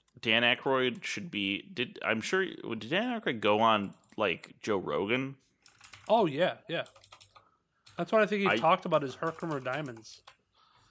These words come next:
Speaker 2: And his, uh, was it tequila or vodka? I think it was vodka.
Speaker 1: Yeah, okay. Dan Aykroyd, that was four years ago. So this was, this was back in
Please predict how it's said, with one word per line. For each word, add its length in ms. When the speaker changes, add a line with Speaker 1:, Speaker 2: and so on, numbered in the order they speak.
Speaker 2:
And 100
his, 260
uh, 600
was 160
it 100
tequila 420
or 40
vodka? 420
I 100
think 60
it 80
was 80
vodka. 380
Speaker 1:
Yeah, 280
okay. 300
Dan 300
Aykroyd, 480
that 120
was 200
four 260
years 300
ago. 260
So 160
this 200
was, 440
this 220
was 280
back 400
in 200